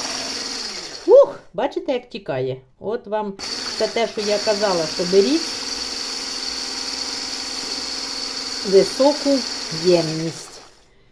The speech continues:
І зразу, бачите, як кажуть, уже й видно, як, як є.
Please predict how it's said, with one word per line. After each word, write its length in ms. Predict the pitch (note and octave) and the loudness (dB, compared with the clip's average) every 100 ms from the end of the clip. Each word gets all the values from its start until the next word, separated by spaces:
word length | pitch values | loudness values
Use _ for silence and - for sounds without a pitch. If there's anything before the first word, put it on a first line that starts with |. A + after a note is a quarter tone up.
| _ _ | _ _
І 180 | G#4+ G#4 | -2 0
зразу, 360 | D#4 D#4+ C4+ B3+ | 0 -2 -4 -4
бачите, 520 | C4 B3 G3+ G3 G3 - - | -6 -6 -6 -6 -8 -12 -14
як 160 | G#3 | -14
кажуть, 420 | G3+ A#3+ A#3 - _ _ - - _ _ _ _ - - - _ _ _ _ _ | -10 -10 -12 -16 _ _ -20 -20 _ _ _ _ -14 -14 -18 _ _ _ _ _
уже 280 | G#3+ G#3 A3+ | -10 -4 -2
й 60 | G#3 | -2
видно, 360 | A3 G3 F#3+ | -4 -4 -4
як, 380 | E3+ F#3 F3+ - - | -2 0 -2 -6 -10
як 320 | F3+ G3 G3 | 0 0 0
є. 340 | F3 C#3+ B2+ | -8 -6 -6